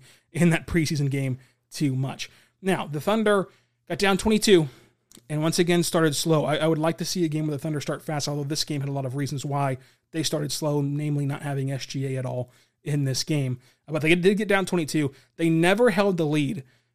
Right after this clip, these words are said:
And like I said before, the game kind of felt like, "Oh, man, they get within nine. Okay, now it's four.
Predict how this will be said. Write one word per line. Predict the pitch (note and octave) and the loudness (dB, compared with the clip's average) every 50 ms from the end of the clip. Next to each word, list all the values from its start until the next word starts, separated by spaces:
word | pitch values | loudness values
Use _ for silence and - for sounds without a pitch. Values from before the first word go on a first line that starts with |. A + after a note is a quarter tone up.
| _ _ _ | _ _ _
And | F#3 F#3 F#3 F#3 F3+ - - - | 0 2 4 4 2 0 -2 -2
like | F#3+ F3+ G3+ | 0 0 2
I | F#3+ | 2
said | - C4+ B3+ | 2 0 0
before, | B3 G#3+ G3+ B3 G#3 E3 | 0 0 2 2 2 2
the | D#3 D#3 | 2 -2
game | D#3+ G3 G#3 A#3+ C4 A3+ | 0 0 0 0 0 0
kind | - A3 G#3 | 2 0 0
of | F#3 | 0
felt | - - G3+ G3+ F#3+ D#3 - _ _ _ _ _ _ _ _ | -2 -2 0 0 0 0 -2 _ _ _ _ _ _ _ _
like, | D#3 D#3 C#3 - - | -6 -6 -6 -6 -6
"Oh, | E3+ F3+ D#3+ - - - - _ _ | -6 -6 -6 -6 -10 -16 -18 _ _
man, | F3 D#3+ D#3 D3 C3 - - _ _ _ _ _ | -8 -6 -4 -4 -4 -6 -10 _ _ _ _ _
they | - C3+ | -16 -2
get | - G#3 | 0 2
within | F#3+ F#3+ G3 F#3+ F#3 | 2 4 4 4 2
nine. | F3+ F3 D#3+ C#3 - E3 D#3+ G#3+ | 2 0 -2 -4 -10 -16 -2 2
Okay, | A3 G#3+ - - G3 C#3+ - - _ _ _ _ _ | 2 2 2 2 -2 -2 -2 -10 _ _ _ _ _
now | - G3+ G#3+ G#3 | 0 2 2 2
it's | F#3 - | 2 0
four. | - - - F#3 D#3 B2+ - - | -4 2 2 2 2 2 -2 -8